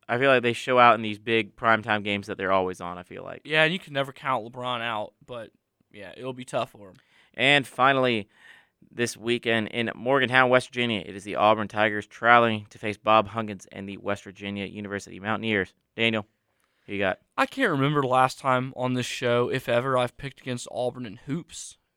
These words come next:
Speaker 2: but I'm gonna have to go with West Virginia. After that showing and the things that Auburn struggled with, um, last night, West Virginia's good at. So, yeah, I just, I think Bob Huggins is gonna have a field day.
Speaker 1: I think me too. I'm joining you with you. The first time we,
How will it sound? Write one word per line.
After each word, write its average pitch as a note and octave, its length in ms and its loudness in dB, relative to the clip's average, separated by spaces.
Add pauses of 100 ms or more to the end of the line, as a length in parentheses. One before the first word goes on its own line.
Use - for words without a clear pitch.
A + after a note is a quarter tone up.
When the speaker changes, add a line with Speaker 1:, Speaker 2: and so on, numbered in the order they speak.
(260)
Speaker 2:
but B2+ 400 -4
I'm C3+ 180 -8
gonna C3+ 140 0
have B2 200 2
to - 40 -20
go A#2+ 140 -6
with A2+ 100 -10
West A2 240 -14
Virginia. A#2 460 -18 (100)
After C3 320 -8
that B2+ 180 -2
showing C3 600 -6
and B2+ 140 -8
the B2+ 60 -8
things D#3 260 -8
that - 100 -8
Auburn C3 320 -4
struggled C3+ 500 -10
with, C3 240 -14 (160)
um, A2+ 360 -12
last B2 340 0
night, C3 320 -10
West A#2+ 220 -14
Virginia's A#2+ 400 -20
good B2 180 -14
at. B2+ 240 -10 (460)
So, G#2 640 -14 (360)
yeah, G2+ 300 -10
I G#2 140 -12
just, A2 220 -18
I B2+ 80 -12
think B2+ 240 -14
Bob A#2 260 -6
Huggins B2+ 340 -14
is B2+ 100 -20
gonna A2 180 -20
have C#2 100 -20
a - 100 -20
field F#2 220 -20
day. D2 160 -20 (2250)
Speaker 1:
I A#2 80 2
think A2+ 200 0
me G#2+ 200 -6
too. A2 120 -4
I'm G#2+ 160 2
joining G#2+ 280 -4
you G2 100 -10
with G2 160 -6
you. F#2+ 160 -8
The F#2 80 -16
first G#2+ 220 -2
time G2+ 120 2
we, G#2 140 -4